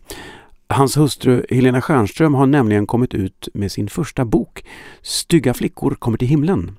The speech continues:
alldeles nyligen. Jag har precis börjat läsa den och kan meddela att det är en mycket spännande bladvändare.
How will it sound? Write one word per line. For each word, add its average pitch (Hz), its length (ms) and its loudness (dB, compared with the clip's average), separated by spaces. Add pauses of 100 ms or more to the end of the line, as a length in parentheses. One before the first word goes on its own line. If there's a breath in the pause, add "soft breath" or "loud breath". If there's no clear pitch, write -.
alldeles 101 420 0
nyligen. 110 480 -4 (720 loud breath)
Jag - 160 2
har 170 100 6
precis 180 640 0
börjat 156 280 2
läsa 117 320 -2
den 110 140 -2
och 110 120 -6
kan 117 140 -2
meddela 101 300 -2
att 98 80 -8
det 110 80 -4
är 110 40 -2
en 190 240 0
mycket - 440 0
spännande 95 440 -4
bladvändare. - 640 -6